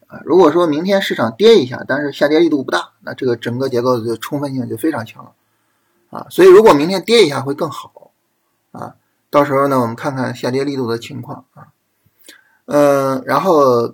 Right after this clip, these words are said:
这个结构就是因为整体在一个市场比较弱的背景下形成的啊，可以控制仓位去看看自己要不要参与。当然参与市场呢，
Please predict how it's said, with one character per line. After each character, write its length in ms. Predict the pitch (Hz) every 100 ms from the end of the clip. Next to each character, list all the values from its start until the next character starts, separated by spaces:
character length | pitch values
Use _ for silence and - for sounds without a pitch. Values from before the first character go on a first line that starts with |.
| _
这 120 | 190
个 100 | 143
结 180 | 131 123
构 280 | 143 127 110
就 160 | 135
是 140 | 120 104
因 120 | 147
为 100 | 160
整 180 | 160 180
体 180 | 151 107
在 220 | 120 120
一 100 | 117
个 100 | 143
市 160 | -
场 160 | 143 131
比 80 | 143
较 140 | 120
弱 260 | 127 - 208
的 100 | -
背 120 | -
景 120 | -
下 100 | - -
形 220 | - 120 131
成 160 | -
的 140 | _ _ _ _
啊， 140 | _ _ -
可 80 |
以 180 | 131 117
控 260 | 107 - 143
制 100 | 127
仓 200 | 147 147
位 140 | 123
去 160 | - -
看 240 | _ 131
看 220 | 127 - _ _ _ -
自 120 | 135
己 80 | 123
要 140 | 120
不 80 | 127
要 80 | 120
参 300 | - 139 135
与。 100 | - _ _ _ _ _ _
当 120 | 185
然 80 | 226
参 220 | 220 254
与 60 | 247
市 140 | 214
场 240 | - - -
呢， 300 | - -